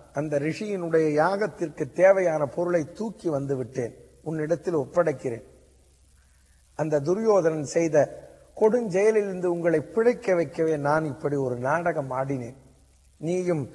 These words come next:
சமுதாயத்திற்கு பயன்படும்படியான தர்மமான பதில்களை சொன்னாய். உனக்கு இன்னும் என்ன வரம் வேண்டும் கேள்" என்றான். "தந்தையே, உங்களை பார்த்ததை விட எனக்கு வேறு என்ன சுகம் வேண்டும்?" என்றான்.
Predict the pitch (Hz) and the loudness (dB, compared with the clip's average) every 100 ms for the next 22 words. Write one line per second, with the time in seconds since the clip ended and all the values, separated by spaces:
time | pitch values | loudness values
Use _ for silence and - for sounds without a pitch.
0 | - - 196 196 180 170 165 160 - 170 | -14 2 4 6 8 8 8 4 0 -4
1 | - 147 - 185 220 214 170 170 165 156 | -4 -8 2 4 4 2 0 0 0 -2
2 | 151 156 151 147 135 147 170 170 190 214 | -2 -2 -2 -2 -2 -2 -2 0 0 0
3 | 190 139 165 160 147 135 - 135 135 120 | 0 -2 -2 -2 -2 -2 -4 -6 -2 -4
4 | - - - - 160 147 160 185 240 202 | -6 -16 -12 -4 -4 -4 -4 -4 -4 -2
5 | 160 202 226 156 180 220 180 156 139 123 | -2 0 2 4 2 2 -2 -2 -6 -4
6 | - 160 139 127 117 107 - - - - | -2 0 0 -4 -6 -6 -16 -20 -20 -14
7 | 120 123 120 120 117 - - _ _ - | -12 -10 -10 -10 -12 -16 -20 _ _ -20
8 | _ 165 175 160 151 - 165 170 170 185 | _ -8 0 0 0 0 2 2 0 -2
9 | 175 170 185 202 156 135 151 147 160 151 | 0 0 0 0 0 -4 -2 2 2 2
10 | 147 190 196 - - 185 175 143 143 139 | -4 -6 -8 -8 -6 -6 -4 -4 -2 -4
11 | 131 120 113 | -6 -8 -10